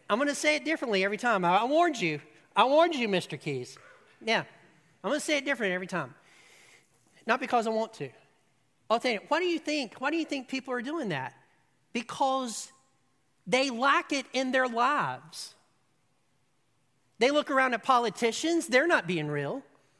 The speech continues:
They look at their friends, they don't seem to be being real. They're looking at all these people, and there's nothing real in their life, and they want to know what it is to be authentic.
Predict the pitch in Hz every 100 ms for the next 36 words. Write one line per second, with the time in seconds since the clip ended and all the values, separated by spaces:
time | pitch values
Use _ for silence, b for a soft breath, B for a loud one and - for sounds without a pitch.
0 | b _ 233 269 254 233 214 - 233 269
1 | 320 220 277 359 311 254 220 185 185 156
2 | 170 156 147 143 196 247 b b b b
3 | b b b - 247 311 320 285 254 262
4 | 277 330 330 294 302 302 240 202 208 226
5 | 226 220 202 214 254 285 339 311 269 262
6 | 254 240 226 220 208 185 - 208 208 202
7 | 196 262 320 311 285 233 208 190 190 B
8 | B B B B _ _ - 226 285 311
9 | - 226 185 175 175 185 180 175 190 185
10 | 165 139